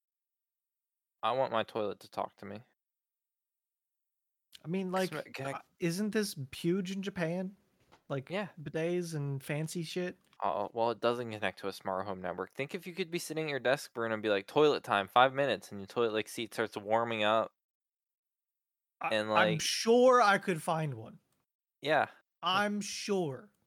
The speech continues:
Speaker 2: But, like, this is saying, like, auto opening and closing, so it's gonna open when you get there. It says it warms the heated seat. It's got a remote,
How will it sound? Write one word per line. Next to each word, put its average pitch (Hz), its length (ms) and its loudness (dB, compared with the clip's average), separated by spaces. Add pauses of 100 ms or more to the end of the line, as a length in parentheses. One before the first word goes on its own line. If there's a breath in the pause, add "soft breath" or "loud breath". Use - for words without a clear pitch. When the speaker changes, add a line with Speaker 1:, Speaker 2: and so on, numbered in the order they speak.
(1600)
Speaker 2:
But, 240 160 -2
like, 240 280 -2
this 247 240 -4
is 359 80 -10
saying, 208 360 -2
like, 156 380 -2 (280)
auto 214 400 0
opening 202 440 -2
and 220 120 -8
closing, 151 500 -2
so 165 120 -6
it's 180 120 -4
gonna 214 260 -4
open 190 400 -2
when 180 140 0
you 185 80 -2
get 175 240 0
there. 139 340 -2 (920)
It 147 100 0
says 180 340 0
it 208 160 0
warms 170 1000 0
the 147 80 -4
heated 180 380 -2
seat. 175 460 -4 (1040)
It's - 120 -14
got 175 200 4
a 190 40 4
remote, 185 580 4